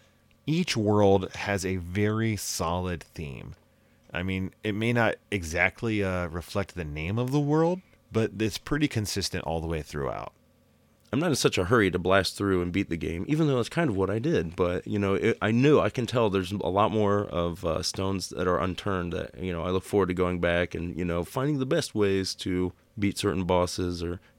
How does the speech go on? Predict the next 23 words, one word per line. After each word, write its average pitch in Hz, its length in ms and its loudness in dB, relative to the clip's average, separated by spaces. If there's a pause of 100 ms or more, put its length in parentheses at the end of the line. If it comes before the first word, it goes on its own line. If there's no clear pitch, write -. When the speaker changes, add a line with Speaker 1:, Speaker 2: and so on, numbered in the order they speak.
Speaker 2:
I 87 60 -6
suspect - 440 -4
they're 87 80 -4
mostly 87 400 -2
laser, 87 380 -2 (100)
but, 95 280 0
uh, 90 260 -6 (500)
Speaker 1:
You 160 140 0
Speaker 2:
we'll 165 180 4
Speaker 1:
know, - 20 4
Speaker 2:
see. 90 220 2 (140)
<laughs> 101 140 -4
Speaker 1:
you'll 120 120 2
find, 147 360 -2 (320)
while 98 160 -2
laser's 110 340 -4
fun, 120 400 -6
it's - 180 -14
not 71 240 -8
very 78 200 -6
strong. 92 440 -8 (320)
Speaker 2:
Oh, 135 240 -2
well, 87 240 0